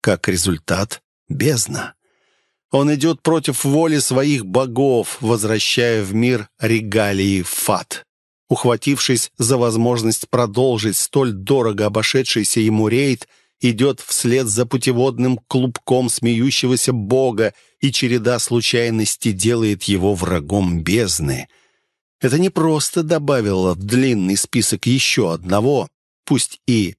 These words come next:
могущественного врага, а лишило привычного, почти универсального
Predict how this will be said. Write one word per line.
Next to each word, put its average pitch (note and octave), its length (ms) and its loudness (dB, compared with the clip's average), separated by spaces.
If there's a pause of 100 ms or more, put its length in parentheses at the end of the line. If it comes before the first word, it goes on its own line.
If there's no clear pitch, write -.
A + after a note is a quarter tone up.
могущественного G#2+ 1080 0
врага, G#2 600 0
а A#2+ 100 0
лишило A2+ 560 0
привычного, G#2+ 760 -2
почти - 440 -2
универсального D3 1120 0